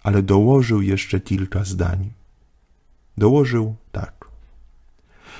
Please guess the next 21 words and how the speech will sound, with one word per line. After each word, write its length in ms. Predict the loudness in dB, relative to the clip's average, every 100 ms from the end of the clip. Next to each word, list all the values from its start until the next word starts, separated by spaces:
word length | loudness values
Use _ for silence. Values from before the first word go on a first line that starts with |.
| -20 -6
„Abraham 500 | -2 2 0 2 2
wyciągnął 540 | 2 2 4 4 4 2
swą 280 | 4 4
rękę 400 | 6 6 4 2
i 60 | 2
wziął 320 | 2 4 6
nóż, 340 | 6 4 2 -2
by 180 | -2
zabić 400 | 0 0 0 -2
swojego 540 | -6 -6 -2 0 -2 -4
syna 380 | -4 -2 -2 -2
Izaaka. 640 | -2 -4 -6 -8 -12 -20 -20 _ _ _ _ _ -20 -20 -14
A 100 | -6
Izaak, 800 | -4 -2 0 2 2 2 -2 -8 -20 -20 _ _ _ _ -8
odpowiadając, 1120 | -4 0 4 4 4 4 4 2 -2 -8 -16 _ _ _ _ _ _ _ _
rzekł 300 | 4 4 4
do 100 | -2
swego 400 | -2 0 2 2
ojca 420 | 2 0 -2 -4
Abrahama: 680 | -2 -2 -2 -2 -2 -2 -6 -12 _ _ _ _ _ _ _ _ _ _ _ _ _
Ojcze, 680 | 2 2 0 -6 -8 -8